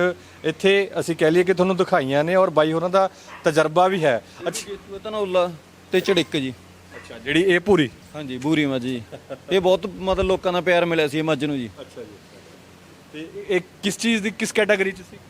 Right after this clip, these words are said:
Speaker 2: ਇਹ ਖੀਰੀ ਕੈਟਾਗਰੀ ਜਿੱਤੀ ਸੀ ਧਨੌਲੇ ਤੋਂ ਵੀ ਜੀ ਤੇ ਚੜਿੱਕ ਤੋਂ ਵੀ ਜੀ,
Speaker 1: ਅੱਛਾ।
Speaker 2: ਬਿਊਟੀ 'ਚ।
Speaker 1: ਜੀ, ਜੀ। ਅੱਛਾ ਬਾਈ, ਫਿਰ ਹੁਣ, ਅ, ਕੋਈ ਸਾਡੇ, ਜਿਹੜੇ ਸਾਡੇ ਵੀਰ ਹੈਗੇ ਨੇ, ਅ, ਜਿਹੜੇ ਇਸ ਵੇਲੇ, ਅ, ਅਸੀਂ ਕਹਿ ਲਈਏ ਕਿ ਡੇਅਰੀ ਫਾਰਮ ਦੇ ਵਿੱਚ ਜੁੜਨਾ ਚਾਹੁੰਦੇ ਨੇ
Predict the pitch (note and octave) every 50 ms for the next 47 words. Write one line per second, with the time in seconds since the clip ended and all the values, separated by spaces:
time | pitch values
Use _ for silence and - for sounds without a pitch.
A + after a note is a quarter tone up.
0 | - - - - F#3+ G3 F#3+ G#3 A3 - G3+ G3+ F#3+ F#3+ G3+ F#3+ G#3 G3 G3+ G#3
1 | F#3+ G3+ G#3 G3+ F3 F3+ - - F#3+ D3+ G3+ G3 - A3 G#3+ G#3+ G3+ F#3 F#3+ F#3
2 | F#3 G#3+ G#3+ G#3+ G#3+ G3+ G#3+ G3+ A3 A3 G#3+ G#3 G3 F3 - - F3 B2+ C#3+ C#3
3 | C3+ C#3 C3 B2+ A#2+ - - - - - - - - - E3 E3 D3+ F3+ F3 D3
4 | C#3+ C3 A2+ - - - - - D3+ D3+ - - - - - - - - - -
5 | - - F#3 - A#3 A3 A#3+ B3+ A3+ A#3 A#3 G#3 G#3+ A#3 A#3 A3 - - - -
6 | - F3 D#3+ F3 F3+ E3+ D#3+ - F3+ F#3 G3 F#3+ - G3 F3 E3 E3+ F3 E3+ D3+
7 | D3+ E3 F3+ F3 - F#3 E3+ F3 D3 C3 C#3+ D3+ D#3 B2+ B2+ A#2 A#2 C#3 D#3 D3
8 | C#3 C3+ C3 C#3+ D3+ - - - - - - - C#3 C#3+ D3 D3+ - - - -
9 | - C3 A2+ D3+ D#3 F#3 G3 F3 D#3+ D#3 D#3+ D3+ D#3+ D#3 D3+ D3 C#3+ C#3+ D3 D3+
10 | E3 F3+ F3+ F3 - - - - - - - - C3 C3+ C#3 C#3+ C#3 - - -
11 | - - - - - D3 C3 - E3+ D3+ - D3+ D3+ E3 F3+ F3+ F3 E3 D3 D3+
12 | E3+ E3+ F3 F3 F#3 F#3 D#3 E3+ D3+ B2+ C#3 C3+ D3 D#3+ D3+ D#3 D3 C#3 C#3+ D3
13 | D3 D#3 D3 C#3+ - D#3+ D3 B2+ B2+ B2+ B2+ C3+ C#3 C3 - C#3+ C3+ C#3 C#3+ D#3
14 | D3+ C#3+ C#3 C#3